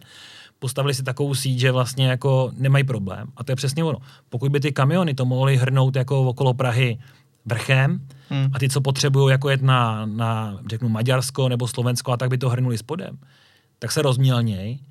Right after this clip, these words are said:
Speaker 1: a v tu chvíli by jim opravdu stačilo předjíždět jenom tam, kde to je rozšířený, nebo v těch stoupacích pruzích nebo někde. Jo, ale s tím, jak prostě
Speaker 2: Je to
Speaker 1: to musí hrnout všichni jako po
Speaker 2: komplexní
Speaker 1: jednom,
Speaker 2: otázka,
Speaker 1: takže
Speaker 2: ano.
Speaker 1: jako to, to, to nemá jako jednoduchou odpověď v tom, že prostě jo, zakážeme jim to,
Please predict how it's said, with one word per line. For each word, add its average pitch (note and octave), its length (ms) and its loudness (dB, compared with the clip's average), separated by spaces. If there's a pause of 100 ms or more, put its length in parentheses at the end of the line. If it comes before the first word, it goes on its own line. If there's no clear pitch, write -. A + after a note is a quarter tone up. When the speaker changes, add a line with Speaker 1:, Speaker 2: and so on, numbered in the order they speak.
(260)
Speaker 1:
a G#2 100 -12
v G#2 40 -14
tu C3+ 120 -6
chvíli C3+ 500 -2 (120)
by A#2+ 100 -2
jim C3 140 2
opravdu B2+ 300 0
stačilo F3 320 -2
předjíždět C3+ 380 0
jenom C3 200 0
tam, A#2 220 -4
kde A2 120 -2
to A#2+ 100 -6
je A2+ 60 -2
rozšířený, A2 480 -4
nebo A2 140 -4
v - 40 -6
těch B2+ 120 -4
stoupacích A#2+ 460 -6
pruzích A2+ 360 -4
nebo A2+ 180 -4
někde. G2 260 -6 (600)
Jo, G#2 240 -8
ale B2+ 200 0 (560)
s - 100 -6
tím, C#3+ 180 0
jak D3 160 -2
prostě C#3+ 260 0
Speaker 2:
Je G#3 40 6
to G3 40 6
Speaker 1:
to D#3 40 2
musí D#3 240 2
hrnout C#3+ 280 2
všichni D3+ 240 -2
jako C#3 180 -2
po D#3+ 80 4
Speaker 2:
komplexní D#3 300 4 (100)
Speaker 1:
jednom, D#3 100 2
Speaker 2:
otázka, B2+ 400 -4
Speaker 1:
takže C3+ 340 2
Speaker 2:
ano. C#3+ 80 -4 (640)
Speaker 1:
jako C#3 180 -2
to, D#3 200 -4 (140)
to, E3 120 -8
to D3+ 140 -2
nemá F3+ 320 4
jako E3 180 0
jednoduchou D3+ 400 0
odpověď C#3+ 400 0
v - 60 -16
tom, C#3 160 -2
že C#3 100 2
prostě C3+ 280 -2
jo, B2 140 2
zakážeme B2 480 2
jim C3 120 2
to, D3+ 380 0